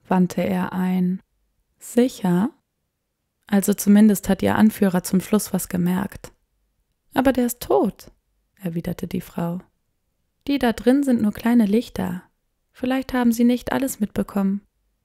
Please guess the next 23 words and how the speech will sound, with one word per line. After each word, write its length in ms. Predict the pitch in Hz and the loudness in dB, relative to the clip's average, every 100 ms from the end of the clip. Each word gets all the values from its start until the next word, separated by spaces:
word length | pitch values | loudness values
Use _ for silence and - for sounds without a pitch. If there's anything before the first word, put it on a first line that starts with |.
| _ - | _ 2
Und 220 | 233 220 | 2 4
wie 60 | |
ich 180 | 233 220 | 2 2
das 180 | 214 - | -2 0
beobachtet 800 | 202 - 262 208 190 - 196 - | 0 2 4 2 -2 -4 -4 0
habe, 380 | 208 202 233 233 | 0 2 2 2
hat 180 | 226 | 0
er 140 | 214 214 | -2 -2
dir 180 | 220 214 | 2 2
noch 200 | 214 - | 2 0
die 200 | 202 247 | -6 -4
Waffen 300 | 302 - 190 | -2 -2 0
ausgehändigt, 880 | 170 - 185 170 185 185 185 - - | -2 -2 -2 2 2 2 0 -4 -8
bevor 360 | 175 - 175 | -8 -4 -4
ihn 140 | 180 170 | 0 -2
das 160 | 170 | -2
Schicksal 440 | - 202 - 175 170 | -6 -10 -4 -4 -2
ereilte 680 | 175 - 180 180 175 190 | -4 0 2 2 0 -2
und 140 | 175 170 | -2 -2
sich 160 | 170 | -4
die 120 | - 165 | -4 -2
Ereignisse 720 | 73 - 180 190 180 170 - | -2 -2 -4 -2 -4 -2 -4
überstürzten. 960 | 170 165 - - 185 - - 165 170 | -2 -4 -4 -2 -2 -4 -4 -4 -4